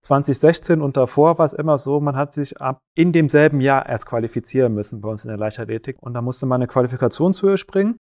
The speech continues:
Jetzt mittlerweile hat der Weltverband das alles ein bisschen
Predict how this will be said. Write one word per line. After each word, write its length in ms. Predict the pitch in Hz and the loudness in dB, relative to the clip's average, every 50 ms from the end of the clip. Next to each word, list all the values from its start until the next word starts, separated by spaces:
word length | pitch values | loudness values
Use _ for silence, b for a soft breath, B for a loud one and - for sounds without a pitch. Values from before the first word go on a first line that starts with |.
| _ _ _ | _ _ _
Jetzt 220 | 135 135 - - | -2 -2 0 0
mittlerweile 640 | 143 143 143 127 123 113 127 131 151 165 165 160 151 | -2 0 2 0 2 4 6 6 6 6 4 2 2
hat 320 | 139 139 139 - - - - _ - | 2 0 -2 -4 -18 -20 -20 _ -2
der 140 | 135 120 | -2 0
Weltverband 640 | 120 135 147 160 - - 147 139 - 135 139 139 143 | 2 2 2 2 0 -2 -2 0 0 -2 -2 0 -2
das 160 | 127 117 - | -4 -4 -2
alles 240 | 127 127 131 131 - | -4 -4 -4 -4 -8
ein 80 | 131 | -6
bisschen 480 | - 135 131 - - 135 127 127 123 117 | -6 -6 -6 -6 -6 -6 -6 -6 -6 -10